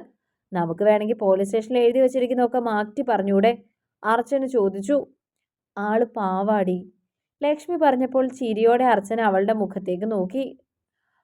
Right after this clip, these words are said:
"ആള് പാവാടയാണോ സാരിയാണോ എന്നല്ലല്ലോ ഞാൻ ചോദിച്ചത്. നിനക്ക് ആളോടൊപ്പമുള്ള ലൈഫ് പറ്റില്ലെങ്കിൽ നമുക്ക് പോലീസ് സ്റ്റേഷനിൽ ചെന്ന് സത്യങ്ങളെല്ലാം പറയാന്നല്ലേ? വേണമെങ്കിൽ അക്കൂട്ടത്തിൽ നമുക്ക് ആ വൃത്തികെട്ടവൻ ഒരു പണിയും കൊടുക്കാം." "ഏത് വൃത്തികെട്ടവൻ?"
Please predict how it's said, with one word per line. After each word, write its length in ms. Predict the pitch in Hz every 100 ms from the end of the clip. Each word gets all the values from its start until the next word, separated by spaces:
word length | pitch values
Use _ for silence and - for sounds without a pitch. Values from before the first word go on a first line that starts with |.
| _ _ _ _
"ആള് 280 | 220 262 311
പാവാടയാണോ 720 | 311 233 208 226 247 254 214 220
സാരിയാണോ 560 | 226 196 214 226 214
എന്നല്ലല്ലോ 400 | 214 208 196 214
ഞാൻ 180 | 220 202
ചോദിച്ചത്. 440 | 202 185 180 190 180 180 _ _ -
നിനക്ക് 320 | 262 294 294
ആളോടൊപ്പമുള്ള 640 | 240 202 208 240 226 226 226
ലൈഫ് 340 | 214 190 185
പറ്റില്ലെങ്കിൽ 600 | 220 202 208 208 196 196 196
നമുക്ക് 280 | 247 269 302
പോലീസ് 420 | - 202 214 220
സ്റ്റേഷനിൽ 340 | 233 226 247
ചെന്ന് 240 | 233 196 202
സത്യങ്ങളെല്ലാം 680 | 233 214 269 269 233 196 202
പറയാന്നല്ലേ? 580 | 190 185 196 208 185 180 - _ _ -
വേണമെങ്കിൽ 440 | 190 185 190 233
അക്കൂട്ടത്തിൽ 460 | 226 220 240 240 247
നമുക്ക് 260 | 240 247 262
ആ 60 |
വൃത്തികെട്ടവൻ 640 | 247 240 226 302 294 277 254
ഒരു 140 | 220
പണിയും 360 | 220 202 202 233
കൊടുക്കാം." 360 | 220 175 175 - _ _
"ഏത് 240 | 202 233 240
വൃത്തികെട്ടവൻ?" 580 | 233 214 226 214 202